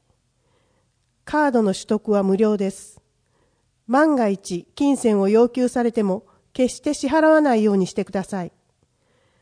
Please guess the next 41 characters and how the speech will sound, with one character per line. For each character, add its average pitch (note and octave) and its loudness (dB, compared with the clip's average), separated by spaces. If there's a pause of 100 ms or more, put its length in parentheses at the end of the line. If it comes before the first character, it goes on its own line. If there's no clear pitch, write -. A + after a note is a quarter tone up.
(220)
そ C4+ 2
の D4+ 4
他 C4 0
の G#3 0
消 C#4 0
費 C#4+ -8
生 C#4+ -2
活 B3 -6
に G#3 -2
関 A#3 -2
す A#3+ -6
る A3 -2
相 G#3+ -2
談 A3 0
や、 G#3 -4 (420)
多 A#3+ 2
重 D4 0
債 D4 0
務 A3+ 2
な A3+ 2
ど G#3+ 0
の F#3+ 0
悩 A#3+ 2
み C4 -2
事 A#3+ 0
も A3+ -4 (120)
お G#3 -2
気 C4 -4
軽 B3+ 2
に A#3+ 2
ご A3+ 2
相 A#3 0
談 A3 0
く G#3+ -8
だ G#3 -4
さ G3+ -6
い。 - -14 (1120)
ご A3+ 4
相 D4 2
談 C4+ 2
は、 B3 -2